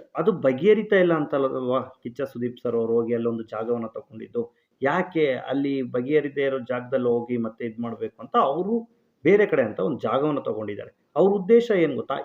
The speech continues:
ಇದನ್ನ ಇಂತಿಶ್ರೀ ಆಡ್ಬೇಕು, ಇದು ಮತ್ತೆ ಮತ್ತೆ ಇದು ಹಿಂಗೆ ಮುಂದುವರಿಬಾರ್ದು ಅಂತ. So, ಇ-, ಇವ್ರು ಹೇಳ್ತಾ ಇದ್ದಾರಲ್ಲ, ಇದು ಸರಿ ಇದೆ.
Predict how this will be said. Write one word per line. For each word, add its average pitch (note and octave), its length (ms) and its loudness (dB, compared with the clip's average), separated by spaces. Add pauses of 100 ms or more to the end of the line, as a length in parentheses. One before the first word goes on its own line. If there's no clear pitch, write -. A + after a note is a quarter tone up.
(140)
ಇದನ್ನ G3+ 280 2
ಇಂತಿಶ್ರೀ F3 580 0
ಆಡ್ಬೇಕು, A#2 680 0 (240)
ಇದು D#3+ 120 0
ಮತ್ತೆ C#3 300 2
ಮತ್ತೆ F3 300 0
ಇದು D3+ 100 0
ಹಿಂಗೆ D3 200 2
ಮುಂದುವರಿಬಾರ್ದು C3+ 760 -2
ಅಂತ. - 160 -20 (580)
So, A#3+ 80 4
ಇ-, F#3 300 -2
ಇವ್ರು A#3 240 2
ಹೇಳ್ತಾ G3+ 220 4
ಇದ್ದಾರಲ್ಲ, B2+ 280 0 (220)
ಇದು G3 180 0
ಸರಿ A#3 240 4
ಇದೆ. A#2+ 340 -2